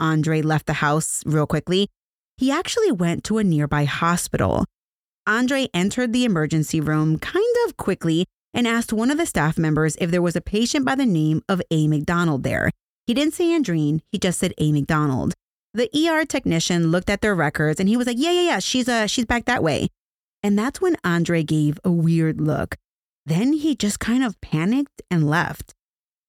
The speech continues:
This interaction was caught on surveillance video. Now, this might explain why, when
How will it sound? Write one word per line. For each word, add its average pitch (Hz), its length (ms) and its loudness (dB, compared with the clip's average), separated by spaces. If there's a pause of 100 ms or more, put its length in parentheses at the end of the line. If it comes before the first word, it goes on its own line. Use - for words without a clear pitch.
This 294 200 -2
interaction 196 760 0
was 175 160 -2
caught - 360 -2
on 175 140 2
surveillance 147 520 0
video. 139 480 0 (760)
Now, 269 140 0
this 311 220 0
might 359 160 2
explain 196 520 0
why, 156 340 2
when 170 220 2